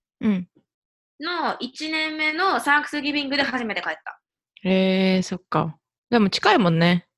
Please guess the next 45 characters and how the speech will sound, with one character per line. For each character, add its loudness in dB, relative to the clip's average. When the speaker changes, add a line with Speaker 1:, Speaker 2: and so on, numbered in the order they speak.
Speaker 2:
そ -2
う -2
そ -4
う -6
そ 0
う、 2
上 2
に 4
Speaker 1:
俺 4
が。 4
Speaker 2:
一 0
時 -16
間 4
半 -2
ぐ -4
ら -2
い -8
だ -
っ -20
た -20
か -6
ら、 2
Speaker 1:
う 0
ん。 2
う 2
ん。 -8
Speaker 2:
「行 -2
く -8
わ」 2
っ -20
て -16
言 -12
っ -20
て、 -4
Speaker 1:
う -6
ん。 -4
Speaker 2:
で -4
も -8
な 0
ん -4
か -12
そ -16
の -8
年 -4
は、 4